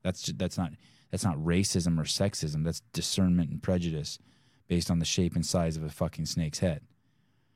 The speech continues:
You see four boys walking down the street and they fucking have neck tattoos and their pants are hanging down b-, past their butt,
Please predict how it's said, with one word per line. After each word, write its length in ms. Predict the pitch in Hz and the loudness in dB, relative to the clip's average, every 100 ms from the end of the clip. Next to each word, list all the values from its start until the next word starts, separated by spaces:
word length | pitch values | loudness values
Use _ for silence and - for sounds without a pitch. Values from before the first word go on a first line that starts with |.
| _ | _
You 100 | 92 | 0
see 160 | 92 104 | 2 2
four 200 | - 98 | 4 4
boys 240 | 95 95 | 6 6
walking 360 | 95 92 92 92 | 6 2 4 2
down 180 | 90 87 | 4 2
the 60 | |
street 580 | - - - 113 101 - - - _ _ - | 0 -2 2 4 4 0 -8 -20 _ _ 0
and 100 | 90 | 2
they 60 | |
fucking 280 | 85 98 95 | 4 2 4
have 100 | 85 | 4
neck 280 | 87 98 110 | 6 4 4
tattoos 520 | - 85 - 92 87 | 2 0 2 2 4
and 100 | 92 | 4
their 60 | 82 | 2
pants 380 | - 98 101 92 | 2 2 4 2
are 60 | |
hanging 280 | 87 90 90 | 2 2 4
down 200 | 90 87 | 4 2
b-, 100 | 87 | 0
past 360 | 92 104 90 - | 0 0 0 0
their 100 | 85 | 0
butt, 380 | 80 98 92 | 4 4 4